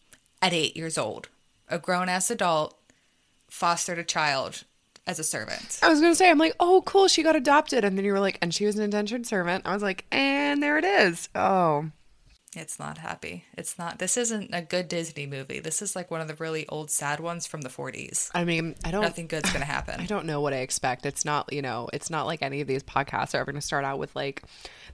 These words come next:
Speaker 2: you know, "They had a, a normal, loving upbringing." It's always, it's always this, "Oh, they were sold into
Speaker 1: She was an
Speaker 2: slavery at
Speaker 1: indentured
Speaker 2: age
Speaker 1: servant.
Speaker 2: eight." Yeah.
Speaker 1: So let's go into Missus Anne Toppin.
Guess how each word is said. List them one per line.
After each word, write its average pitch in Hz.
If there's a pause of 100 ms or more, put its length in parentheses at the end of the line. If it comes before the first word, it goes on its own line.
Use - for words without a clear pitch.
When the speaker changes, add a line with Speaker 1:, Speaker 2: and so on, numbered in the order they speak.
(300)
Speaker 2:
you 214
know, 147
"They 262
had 302
a, 180
a 190
normal, 180
loving 208
upbringing." 147
It's -
always, 240
it's 208
always 202
this, 147
"Oh, 240
they 160
were 127
sold 180
into 185
Speaker 1:
She 370
was 226
an 214
Speaker 2:
slavery 139
at 139
Speaker 1:
indentured 220
Speaker 2:
age 190
Speaker 1:
servant. 180
Speaker 2:
eight." 135
Yeah. 170 (260)
Speaker 1:
So 202
let's 220
go 240
into 226
Missus 185
Anne 156
Toppin. -